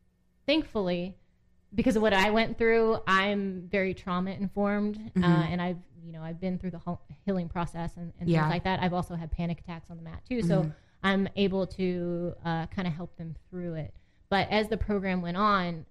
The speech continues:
Speaker 1: um, you know, I just explained to her, you know, I, and it was okay. I mean, at any time, anybody can get up and just walk out of my class. And
Speaker 2: Yeah,
Speaker 1: they
Speaker 2: yeah.
Speaker 1: know that. They
Speaker 2: Yes.
Speaker 1: know that.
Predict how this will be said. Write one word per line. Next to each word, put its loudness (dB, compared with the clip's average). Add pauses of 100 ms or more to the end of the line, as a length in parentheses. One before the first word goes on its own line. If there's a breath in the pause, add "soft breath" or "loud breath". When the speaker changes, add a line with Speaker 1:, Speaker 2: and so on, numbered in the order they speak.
Speaker 1:
um, -4
you 2
know, 2
I 2
just -6
explained -4
to -6
her, -6
you -8
know, -6
I, -8 (220)
and 2
it 4
was 4
okay. 4
I 2
mean, -2
at 2
any 6
time, 2
anybody 0
can -4
get 0
up 2
and -2
just -4
walk 0
out 0
of -2
my -4
class. 0
And 4
Speaker 2:
Yeah, 6
Speaker 1:
they 6
Speaker 2:
yeah. 8
Speaker 1:
know 6
that. 2
They 2
Speaker 2:
Yes. 6
Speaker 1:
know 2
that. -4